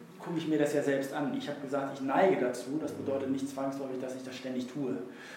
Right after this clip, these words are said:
Natürlich gehöre ich auch zu den neunzig Prozent, ähm, die auch hier und da mal etwas ein bisschen blumiger sagen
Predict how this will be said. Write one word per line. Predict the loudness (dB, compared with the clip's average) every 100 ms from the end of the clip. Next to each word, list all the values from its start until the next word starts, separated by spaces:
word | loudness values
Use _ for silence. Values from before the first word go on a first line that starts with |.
| -4
Natürlich | -4 2 6 6
gehöre | 8 6
ich | 6
auch | 2 2
zu |
den | 0
neunzig | 0 0 -2
Prozent, | -6 -8 -2 0 0 -4 -6
ähm, | 0 2 2 2 2
die | 2
auch | 0
hier | 2 2
und | 2
da | 2 2
mal | 4 2 0
etwas | -2 -4
ein | -4
bisschen | -4 0 0 2
blumiger | 2 4 4 2
sagen | 0 -2 0 0